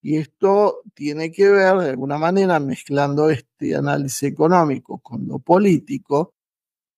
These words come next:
esto empieza a mezclarse con otro problema que también hay, que es que Rusia,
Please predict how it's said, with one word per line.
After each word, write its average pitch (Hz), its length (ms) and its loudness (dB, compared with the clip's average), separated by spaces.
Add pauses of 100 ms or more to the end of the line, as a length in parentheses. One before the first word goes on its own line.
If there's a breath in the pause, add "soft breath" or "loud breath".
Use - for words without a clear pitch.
(120)
esto 170 280 0
empieza 180 420 0
a 165 60 2
mezclarse 175 800 2
con 160 220 2
otro 165 380 2
problema 143 760 -2 (100)
que 117 100 -20
también 143 380 -2
hay, 156 320 2 (1600)
que 226 100 0
es - 100 -2 (100)
que 190 460 4
Rusia, 180 1080 0